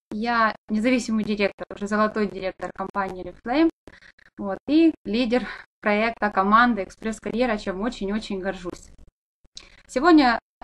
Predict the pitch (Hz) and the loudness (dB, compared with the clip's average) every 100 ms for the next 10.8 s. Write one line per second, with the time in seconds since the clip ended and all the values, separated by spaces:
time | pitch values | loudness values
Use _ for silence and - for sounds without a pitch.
0 | - 240 262 233 214 202 202 185 202 208 | -6 2 4 4 2 0 -4 -6 -6 -6
1 | 208 196 196 - 196 196 262 330 311 220 | -2 -2 -4 -8 -8 -8 -2 0 0 -4
2 | 214 - 226 226 220 - - - - 202 | -6 -6 -4 -2 -2 -4 -20 -20 -8 -4
3 | 202 370 330 302 285 247 247 247 240 - | 0 4 6 4 2 0 0 0 -6 -4
4 | 240 240 - - - _ _ _ _ _ | -4 -4 -10 -20 -20 _ _ _ _ _
5 | _ _ _ 196 196 202 220 208 240 233 | _ _ _ 0 0 2 -2 -2 0 0
6 | 208 214 208 190 185 180 - - - - | -2 -4 -4 -4 -4 -10 -16 -20 -20 -20
7 | - _ - 196 190 _ _ - 311 339 | -20 _ -8 -4 -4 _ _ 6 6 6
8 | - 285 - 262 247 - 240 208 202 196 | -2 -6 0 0 -2 -6 -8 -6 -4 -4
9 | - 208 214 294 285 233 247 226 220 226 | -4 -2 2 4 2 2 -2 -2 -2 -2
10 | 220 214 208 208 - 202 190 | -2 -2 -2 -6 -8 -4 -4